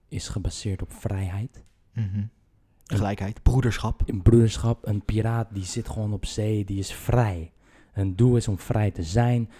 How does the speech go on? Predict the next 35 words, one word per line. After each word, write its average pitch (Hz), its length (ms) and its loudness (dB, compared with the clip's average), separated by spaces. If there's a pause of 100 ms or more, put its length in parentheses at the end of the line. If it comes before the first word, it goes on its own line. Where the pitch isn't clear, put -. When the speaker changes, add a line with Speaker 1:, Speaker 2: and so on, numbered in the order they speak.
(140)
Speaker 1:
Doel 107 200 -2
is 98 100 -2
om 101 100 -2
fucking 98 520 -2 (220)
te - 100 -2
kapen. 113 680 0 (220)
En, 95 220 -6
en 92 200 -4
om, 90 160 -4
om, 95 220 -4
om, 87 200 -6
om, 85 320 -8
eh, 127 80 -14 (260)
waarschijnlijk, 104 560 -4
denk 120 200 6
ik 107 120 0
hoor, 107 260 6
dit 95 180 -2
is 90 80 -6
wat 90 180 -4
ik - 80 -8
in 90 60 -6
mijn 85 120 -2
hoofd 98 160 -6
heb, 92 200 -6
om 98 120 -6
dan 90 340 -6
fucking, 95 480 -8
eh, 101 60 -6 (180)
geld 117 280 -4
te - 60 -16
verdienen 110 380 0
door 98 260 0
fucking, 95 520 -6
eh, 95 60 -6